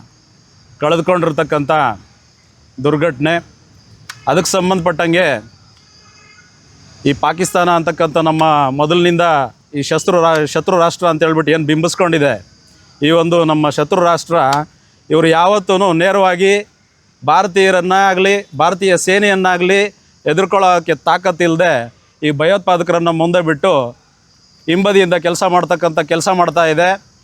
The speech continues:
ಬಹುಶಃ ಎಲ್ಲ ನಮ್ಮ ದೇಶಗಳಲ್ಲೂ, ವಿವಿಧ ದೇಶಗಳಲ್ಲೂ ಈ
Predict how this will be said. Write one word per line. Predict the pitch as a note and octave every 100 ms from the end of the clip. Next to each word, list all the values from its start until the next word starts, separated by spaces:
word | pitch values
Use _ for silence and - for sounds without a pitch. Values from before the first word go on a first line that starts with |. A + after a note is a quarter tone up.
| _ _ _ _ _ _
ಬಹುಶಃ | D#3 G3 G#3+ G#3 F3+
ಎಲ್ಲ | G3+ G#3 G3 E3+ - _ _ _ -
ನಮ್ಮ | E3+ F3+ D#3+ C#3 A#2+ D3+
ದೇಶಗಳಲ್ಲೂ, | G3 G3 F3+ F3 F3 F#3+ D3+ E3+ F3+ _ _ -
ವಿವಿಧ | D3+ G3 G3+ F3+ E3
ದೇಶಗಳಲ್ಲೂ | F#3 F#3+ F#3 F3 F3+ F#3
ಈ | D#3